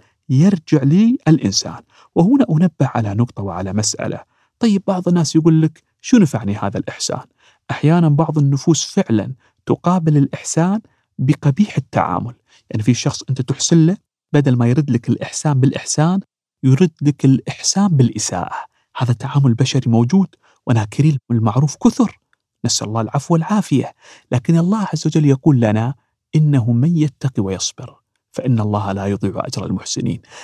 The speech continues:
نتعامل بالإحسان مع الناس لوجه الله عز وجل، نريد الأجر من ربنا سبحانه وتعالى. والذي يتعامل مع الناس بالتعامل الطيب يبشر بالخير العظيم والفضل الكبير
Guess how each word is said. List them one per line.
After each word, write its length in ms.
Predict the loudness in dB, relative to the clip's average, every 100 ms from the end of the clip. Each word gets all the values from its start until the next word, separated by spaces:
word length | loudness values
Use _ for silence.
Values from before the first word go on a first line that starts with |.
| -12 -8
نتعامل 600 | -4 -2 0 2 2 2
بالإحسان 580 | 0 -2 -6 -2 0
مع 240 | 2 0 -2
الناس 460 | -4 -4 -4 -8 -14 _ _ -2
لوجه 460 | 2 2 0 -6 -4
الله 640 | -2 -2 0 0 -2 -2
عز 340 | -6 -6 -8 -4
وجل، 380 | -6 -6 -12 -14 _ _ -2
نريد 220 | 0 0
الأجر 500 | -2 0 0 -4 _ _ _
من 120 | -4 -2 -2
ربنا 540 | 0 0 0 -2 -6 _ _
سبحانه 640 | -6 -6 -2 0 2 2
وتعالى. 640 | 2 2 0 -2 -4 -10 -14 _ _ 2
والذي 440 | 4 4 4 2
يتعامل 640 | 2 -2 0 2 4 4 2
مع 120 | 2
الناس 380 | 2 2 2 0
بالتعامل 600 | -6 -6 -8 0 2 2
الطيب 480 | 0 -2 -2 0 -2 _ _ _ -4
يبشر 340 | -2 -2 -2
بالخير 380 | -2 -2 -2 0
العظيم 480 | 0 0 2 2 0 _ _ -8
والفضل 400 | -4 -2 0 2
الكبير 600 | 0 0 0 2 0 -2